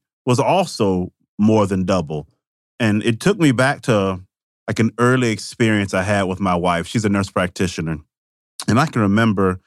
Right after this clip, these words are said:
when she was a nurse, and this was over twenty years ago, there was a patient who was sick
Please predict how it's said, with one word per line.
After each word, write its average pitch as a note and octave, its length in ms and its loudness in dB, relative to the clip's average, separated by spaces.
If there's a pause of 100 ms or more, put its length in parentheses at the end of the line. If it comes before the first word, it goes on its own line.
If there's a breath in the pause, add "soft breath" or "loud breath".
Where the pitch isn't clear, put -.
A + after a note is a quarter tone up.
(360)
when G#2+ 120 0
she C#3+ 140 2
was A#2 140 4
a G2+ 80 2
nurse, G2+ 300 2
and G#2 80 0
this C#3 120 2
was A2 100 0
over G2+ 160 2
twenty G#2 320 0
years G#2 300 0
ago, E2+ 400 -6 (500)
there G#2+ 80 2
was G2+ 100 0
a G2+ 40 0
patient A#2+ 420 0
who G#2 80 0
was G2 180 -2
sick - 440 -4